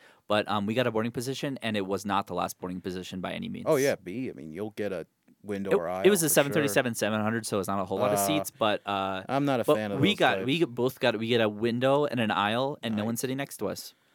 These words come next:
Speaker 2: Nice. Uh, yeah, I was, like, a little concerned with Southwest 'cause I thought,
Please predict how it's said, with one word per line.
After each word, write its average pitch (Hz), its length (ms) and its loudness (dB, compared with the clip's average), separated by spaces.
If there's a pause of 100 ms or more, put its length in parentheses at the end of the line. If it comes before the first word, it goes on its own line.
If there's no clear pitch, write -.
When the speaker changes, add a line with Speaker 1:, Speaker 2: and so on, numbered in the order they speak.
(240)
Speaker 2:
Nice. 113 640 -6 (220)
Uh, 113 320 -2
yeah, 127 380 2
I 127 60 2
was, 135 180 -2
like, 127 160 0
a 123 60 0
little 143 340 0
concerned 143 320 -2
with 123 80 -2
Southwest 104 600 -4
'cause 101 120 -8
I 110 80 0
thought, 120 360 0